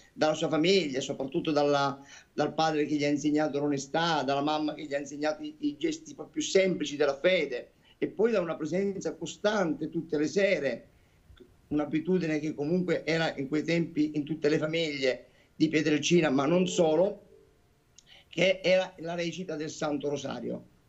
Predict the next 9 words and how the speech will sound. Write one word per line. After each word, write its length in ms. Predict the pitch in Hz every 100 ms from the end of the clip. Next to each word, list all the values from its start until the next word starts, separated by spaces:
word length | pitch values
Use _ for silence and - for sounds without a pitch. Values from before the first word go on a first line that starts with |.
| _ _ _ _ _ _ _
davanti 420 | 160 160 160 156
al 100 | 147
caminetto 880 | 160 151 151 147 - 151 143 143 -
di 220 | 127 151
casa 400 | 160 165 156 156
d'inverno, 1600 | 143 147 - 143 - - - 98 151 - 180 185 180 185 175 175 -
davanti 640 | 156 160 165 147 156 156
alle, 540 | - 143 135 143 139 -
diciamo, 800 | 143 143 139 135 135 135 139